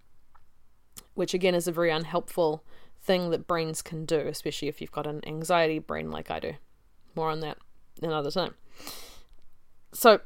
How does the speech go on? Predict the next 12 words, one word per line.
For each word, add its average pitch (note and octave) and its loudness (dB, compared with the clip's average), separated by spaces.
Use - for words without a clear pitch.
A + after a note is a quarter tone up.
okay, G3 4
here's A#3+ 6
the C#4+ 2
thing. - -2
What A#3+ 6
I've C#4 8
started F3 6
doing D#3 4
this D#3 -2
year, - -6
because F#3+ 4
I B3 6